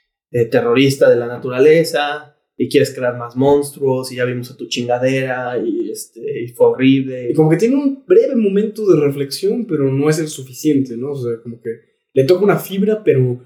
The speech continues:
Speaker 2: no le alcanza para realmente vislumbrar todo lo que ha causado, que aparentemente en Dominion eso sí se va a tocar,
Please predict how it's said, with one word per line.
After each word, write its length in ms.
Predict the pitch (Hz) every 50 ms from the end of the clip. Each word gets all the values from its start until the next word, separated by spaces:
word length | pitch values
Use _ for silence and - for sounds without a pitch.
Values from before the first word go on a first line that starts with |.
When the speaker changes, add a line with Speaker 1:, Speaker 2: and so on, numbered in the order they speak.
| _ _ -
Speaker 2:
no 120 | 131 143
le 100 | 151 165
alcanza 560 | 160 156 151 - 160 151 151 151 156 151 135 -
para 140 | 123 120
realmente 720 | 120 127 135 135 135 135 139 135 131 131 135 139 139 131 120
vislumbrar 800 | 120 120 120 - 123 123 120 120 120 135 135 135 135 131 - -
todo 200 | - 139 139 135
lo 100 | 135 123
que 100 | - -
ha 60 | -
causado, 560 | - 143 135 - - 202 190 151 120 123 - _ _ _
que 80 | - 139
aparentemente 640 | 131 135 139 143 151 151 170 165 156 156 156 160 165
en 100 | 151 143
Dominion 640 | 143 147 151 185 196 185 160 151 147 170 185 190 - _ _ _ _ -
eso 220 | 143 127 160 156
sí 120 | 151 139 127
se 100 | 127 120
va 80 | 131
a 60 | -
tocar, 440 | - - - 233 233 196 - - _